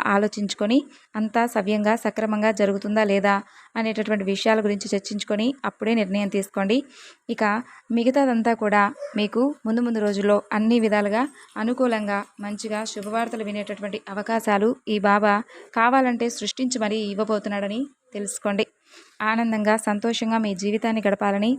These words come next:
ఈ సాయి ఎప్పుడూ కూడా కోరుకుంటూ సెలవు తీసుకుంటున్నాడు. విన్నారు కదండి బాబాగారు అందించినటువంటి ఈ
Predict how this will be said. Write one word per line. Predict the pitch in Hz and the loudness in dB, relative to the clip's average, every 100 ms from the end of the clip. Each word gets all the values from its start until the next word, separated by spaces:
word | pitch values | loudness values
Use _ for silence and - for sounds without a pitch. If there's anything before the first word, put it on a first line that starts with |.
| - 208 | -2 -10
ఈ | 196 | -2
సాయి | 202 208 208 | 0 2 0
ఎప్పుడూ | 208 233 240 233 | -2 -4 -4 0
కూడా | 214 208 | -2 -2
కోరుకుంటూ | 202 196 208 196 247 311 - | -6 -6 -6 -4 -6 -6 -8
సెలవు | 208 196 196 | -4 -4 -6
తీసుకుంటున్నాడు. | 196 - 202 202 196 - _ _ - - | -10 -10 -6 -4 -6 -8 _ _ -20 -2
విన్నారు | 240 262 262 | 4 4 6
కదండి | 233 214 214 214 | 4 4 4 4
బాబాగారు | 196 214 220 214 | 4 4 4 2
అందించినటువంటి | 202 202 208 196 196 | 0 -2 -2 -2 -2
ఈ | 208 | -2